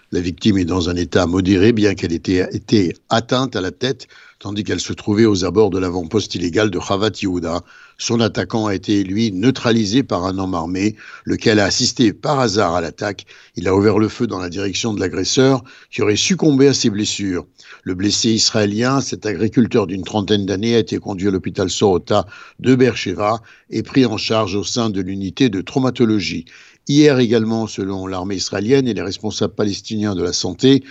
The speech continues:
un homme armé palestinien a été tué durant des affrontements avec une patrouille sécuritaire israélienne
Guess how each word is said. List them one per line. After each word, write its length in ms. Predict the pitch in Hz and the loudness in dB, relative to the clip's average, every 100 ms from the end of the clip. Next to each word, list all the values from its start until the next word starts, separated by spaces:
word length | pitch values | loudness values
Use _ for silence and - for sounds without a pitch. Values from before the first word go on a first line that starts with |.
| - - - | -18 -18 -10
un 180 | 92 139 | 0 2
homme 160 | 143 | 4
armé 260 | 131 117 117 | 4 4 0
palestinien 600 | 107 95 90 - 98 113 | -2 -6 -6 -8 -8 -4
a 80 | 107 | -4
été 260 | - 95 | -4 -8
tué 360 | - 120 131 127 - _ _ | -4 2 2 0 -10 _ _
durant 260 | - 107 107 | -2 0 0
des 200 | 95 101 | -2 0
affrontements 500 | 127 - 113 113 127 | -2 -2 -4 0 0
avec 220 | 101 - | 0 -4
une 160 | 92 85 | -8 -4
patrouille 360 | 110 - 113 | -4 -2 -2
sécuritaire 680 | - 135 - 104 101 113 95 | 0 -2 2 2 2 0 0
israélienne 680 | 92 - 92 85 101 107 | -2 -2 -2 0 0 0